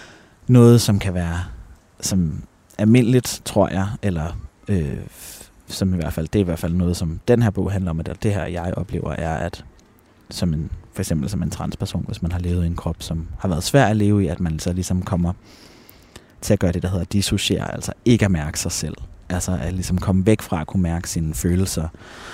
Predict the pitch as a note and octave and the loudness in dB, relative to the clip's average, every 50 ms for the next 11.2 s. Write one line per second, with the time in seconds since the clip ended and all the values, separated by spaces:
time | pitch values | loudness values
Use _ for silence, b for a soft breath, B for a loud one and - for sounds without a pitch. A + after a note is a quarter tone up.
0 | B B B B B - A#2 G#2+ G#2 G2+ F#2+ F#2 F#2 F2+ F2 F2 E2+ E2+ E2+ E2 | B B B B B 4 6 6 8 8 6 4 2 2 0 0 0 -2 -2 -4
1 | E2 - - B B B B B B B B B - A2 G#2+ G2 F2+ F2+ - - | -6 -8 -10 B B B B B B B B B 4 4 6 6 4 4 4 4
2 | G2 E2+ C2+ F#2 F#2 - - G2+ G#2 E2+ - - - - G#2+ G2 F2+ - - F#2+ | 4 4 4 0 -4 -2 0 0 0 0 0 -2 0 2 4 2 2 4 4 4
3 | G2 G2+ F#2+ - G2 F#2+ - - - F2+ - - - G2+ - - G2 F#2+ F#2 D2+ | 4 4 2 2 0 -4 -2 0 0 2 2 2 0 0 0 2 2 2 2 2
4 | E2 G#2 - - - - G2+ G2 G#2 G2 - G2+ F#2+ F#2 - - - - - - | 0 -2 -2 -2 -2 0 0 0 0 2 2 4 4 2 2 0 -2 -6 -2 2
5 | - G#2 G2+ F#2+ F#2 - G2+ F2 F2+ - - C3+ C#3+ B2 A2 A2 F#2+ F2+ E2 - | 4 6 6 6 4 2 0 0 0 2 4 6 8 8 8 6 4 2 -2 -4
6 | - - - E2+ D#2+ E2+ E2 - - - E2+ - - D#2+ D#2+ D#2+ E2+ E2+ - F2+ | -4 -2 -2 0 0 0 -2 -2 -2 -2 -4 -2 -2 -4 -4 -4 -4 -2 0 0
7 | E2+ E2 - - F2 F2 F2+ - F#2+ - - G#2+ A2 A2+ A2+ - - - - - | 0 0 2 2 2 0 2 0 -2 2 4 6 6 6 6 4 0 -4 -2 -4
8 | D#2+ D#2 - F2+ F2 - - F2+ F2 E2+ - - F2+ F#2 F2+ F2+ F#2 F2+ F2+ F2 | -4 -4 -2 -4 -4 -2 -2 -2 -2 0 0 2 4 4 4 4 4 4 4 2
9 | - F2 E2 - - F2+ F2 - F2 D#2+ D2+ E2 E2+ E2 - F#2 - - - - | 0 -2 -4 -2 -2 -2 -2 0 0 -2 0 0 -2 -2 -2 -2 -4 -4 -2 0
10 | A2 G#2+ - - G2+ G2 - B B B B B B B B B B B B B | 0 2 2 2 0 -2 -2 B B B B B B B B B B B B B
11 | A#2+ - A#2+ A2+ | 2 4 4 4